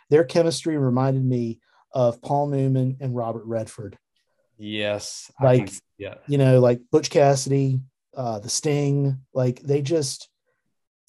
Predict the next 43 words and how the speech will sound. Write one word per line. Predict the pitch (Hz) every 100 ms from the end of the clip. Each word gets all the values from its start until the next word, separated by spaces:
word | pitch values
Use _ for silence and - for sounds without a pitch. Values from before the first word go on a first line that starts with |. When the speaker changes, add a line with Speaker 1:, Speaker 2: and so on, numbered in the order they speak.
| -
Speaker 1:
they're | 147
Speaker 2:
Well, | 156
you | 302
Speaker 1:
just | 269
Speaker 2:
know, | 196
Speaker 1:
really | 220
Speaker 2:
Ocean's, | - 202 170
I | 175
mean, | 185
Ocean's | 180 247 226 175
Eleven | 151 151 127 117
was | 110
a | -
great | 120 127 107
movie. | 110 110 101 101
Speaker 1:
Yeah. | 131
Speaker 2:
And | -
that, | 139 143 110 -
that, | 160 165
that, | 180 131 _
that | 165 151
group | 156 147
of | 127
cast | 143 127 123 131
had | 117
a |
great, | 101 120 131
and, | 127 117 104 _ _ _ _ _
and | 143 147
you | 190
could | 139
tell | - 165 147 123 117
that | 117 107 -
George | 123 156 147
Clooney | 147 139 135 123 113
and | 107
Brad | 127 123
Pitt | - 127 117 107
and | 110 107
Matt, | 123 120
those | 127 127 143 151
guys | 139 120 113
enjoyed | 113 107 120 117 117 107 104